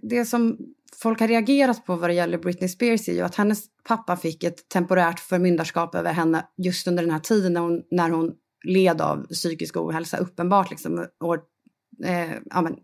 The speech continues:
tvåtusendsju, tvåtusenåtta. Eh, men att det har pågått under så lång tid, och att det här är ändå en,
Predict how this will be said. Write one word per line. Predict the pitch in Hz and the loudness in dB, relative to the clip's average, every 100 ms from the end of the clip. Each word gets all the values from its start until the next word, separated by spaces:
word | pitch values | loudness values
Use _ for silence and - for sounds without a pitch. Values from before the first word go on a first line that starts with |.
| - | -2
tvåtusendsju, | 180 170 165 165 170 156 | -2 0 -2 -2 -2 -4
tvåtusenåtta. | 160 175 180 - 170 185 - - - - - | -6 -2 -4 -2 -4 -6 -14 -18 -18 -12 0
Eh, | 185 185 | 2 4
men | 190 196 | 6 4
att | 190 | 4
det | 185 | 2
har | 180 | 2
pågått | - 220 202 226 | 2 2 2 2
under | 214 | 2
så | 180 170 170 | 2 0 2
lång | 165 165 | 0 -2
tid, | - 262 254 196 - - - _ | 2 4 4 0 -6 -20 -20 _
och | 185 185 - | -2 -2 0
att | 175 175 - | -2 -2 -8
det | 175 180 | -2 2
här | 185 196 | 4 4
är | |
ändå | 208 185 | 4 4
en, | 175 170 | 2 2